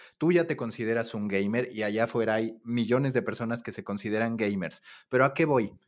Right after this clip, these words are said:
A que en algún punto hace cien años, por ejemplo, no asumíamos que todos éramos creadores de contenido. Más allá de que contábamos historias, desde siempre el ser humano ha contado historias, no estaba en nuestra cabeza,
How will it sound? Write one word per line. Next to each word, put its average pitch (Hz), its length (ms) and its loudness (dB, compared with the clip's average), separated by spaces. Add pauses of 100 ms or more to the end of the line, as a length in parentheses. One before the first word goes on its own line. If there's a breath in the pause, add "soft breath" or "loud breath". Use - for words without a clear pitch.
(220)
A 123 160 2
que 147 80 0
en 139 120 2
algún 175 300 2
punto 202 300 0
hace 170 240 0
cien 160 300 0
años, 139 340 0
por 117 160 -4
ejemplo, 127 540 2
no 131 180 2
asumíamos 147 680 2
que 123 120 0
todos 139 420 0
éramos 135 360 -2
creadores 120 520 2
de 117 100 0
contenido. 139 460 2
Más 170 220 2
allá 175 240 6
de 156 100 4
que - 140 -4
contábamos 123 580 0
historias, 139 600 2
desde 98 280 -4
siempre 127 340 0
el 104 80 -8
ser 117 120 -4
humano 110 340 -2
ha 110 60 -4
contado 107 340 -4
historias, 127 540 0 (500 loud breath)
no 139 220 6
estaba 151 320 6
en 143 80 2
nuestra 120 280 2
cabeza, 123 520 2